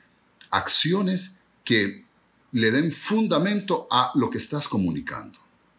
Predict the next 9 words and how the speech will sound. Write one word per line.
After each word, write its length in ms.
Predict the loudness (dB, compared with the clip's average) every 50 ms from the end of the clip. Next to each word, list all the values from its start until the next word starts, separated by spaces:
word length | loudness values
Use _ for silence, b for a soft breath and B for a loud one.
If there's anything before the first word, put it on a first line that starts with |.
| _ _ _ _ _ _ _ _ _ _ _ _ _ _ _ _ _ _ B B B B B B
¿Y 80 | -2 0
qué 120 | 2 4 4
canales 340 | 4 4 4 4 2 2
de 80 | 2 2
comunicación 680 | 2 4 4 4 2 2 2 0 0 0 2 0 0 0
podemos 300 | 2 2 2 2 2 0
utilizar 500 | 0 0 -2 0 0 0 0 0 0 0
para 160 | 0 0 0 2
estos, 500 | 0 -2 -2 -4 -4 -4 -6 -10 B